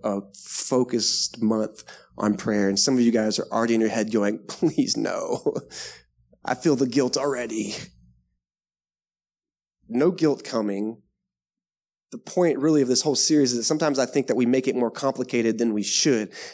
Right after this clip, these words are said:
And prayer is not supposed to be complicated. We're calling this series Dialogue because that's what prayer is. It's a dialogue. It's a conversation with God. You know, the all-consuming creator, Alpha and Omega, right? The one who could crush you with a thought. That God,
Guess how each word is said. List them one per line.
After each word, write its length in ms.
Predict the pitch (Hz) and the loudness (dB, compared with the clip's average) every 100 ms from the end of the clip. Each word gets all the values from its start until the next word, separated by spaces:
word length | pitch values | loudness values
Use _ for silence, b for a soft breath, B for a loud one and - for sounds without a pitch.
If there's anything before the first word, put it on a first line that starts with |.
| B | B
And 160 | 120 | -6
prayer 220 | - 180 170 | -2 2 2
is 100 | 131 | 2
not 260 | 147 151 | 0 0
supposed 440 | - 127 170 156 160 | -2 0 0 0 0
to 40 | |
be 300 | 135 127 117 B B - | 2 2 2 B B -2
complicated. 580 | - 156 143 135 117 113 | 0 0 0 2 2 2
We're 80 | |
calling 260 | 117 165 160 | 0 0 0
this 160 | 143 - | 0 2
series 240 | 147 113 | 2 0
Dialogue 720 | 113 143 170 160 139 123 117 | -2 0 2 2 4 2 0
because 480 | 127 - 135 - - | -2 0 0 -2 -4
that's 280 | 156 160 - | -2 0 -2
what 400 | 156 156 139 - | 0 2 0 -4
prayer 300 | - 143 127 | -2 0 0
is. 280 | 151 143 113 | 0 0 0
It's 160 | 113 | -6
a 80 | 113 | -8
dialogue. 480 | - 135 139 127 117 | -2 2 2 2 0
It's 120 | 127 | -2
a 40 | - | -4
conversation 760 | 160 160 147 - 143 - 127 B B B | -2 0 2 2 2 0 -4 B B B
with 160 | 127 123 | -4 0
God. 240 | 143 101 - B B | 0 0 -10 B B
You 100 | 135 | -2
know, 100 | 123 | 0
the 100 | 110 | 2
all-consuming 880 | - 139 143 139 - - 160 151 143 | 0 0 0 -2 0 2 4 4 2
creator, 840 | 135 - 139 135 135 131 131 127 120 B _ _ - | 2 0 2 4 2 2 2 0 -2 B _ _ -2
Alpha 300 | 135 135 147 | -2 0 0
and 200 | 135 131 | 2 2
Omega, 720 | 127 127 131 127 127 123 123 | 2 2 2 2 2 2 2
right? 280 | 123 127 120 | 2 2 2
The 60 | 127 | 0
one 100 | 123 | 0
who 80 | |
could 120 | 123 117 | 0 -2
crush 380 | - 135 - | 0 -2 0
you 100 | 135 | 0
with 140 | 123 117 | 2 0
a 60 | |
thought. 560 | 107 - 135 123 107 123 | -6 -2 0 0 -2 -2
That 340 | 151 143 131 | -2 -2 -4
God, 440 | 131 165 135 120 | 0 2 2 -2